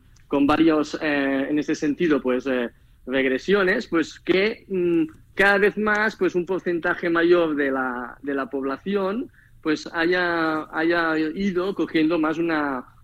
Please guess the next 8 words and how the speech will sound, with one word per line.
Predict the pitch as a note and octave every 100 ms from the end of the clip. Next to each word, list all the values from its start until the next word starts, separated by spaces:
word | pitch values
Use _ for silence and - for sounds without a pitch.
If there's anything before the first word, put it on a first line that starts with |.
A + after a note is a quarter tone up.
| -
una | F3 F3+
visión | F3 F3 - F3 E3+ F#3+
de, | E3+ D#3+ C#3+ C3+ B2+ B2 - - _ -
de, | D3+ C#3+ C#3+
de |
independentismo, | D#3 D#3 D3+ C#3+ C3+ C3 G#2 - A#2+ D#3+ -
¿eh? | A#2 F#3 A#3+
Hasta | D3+ D#3 D3+ C3+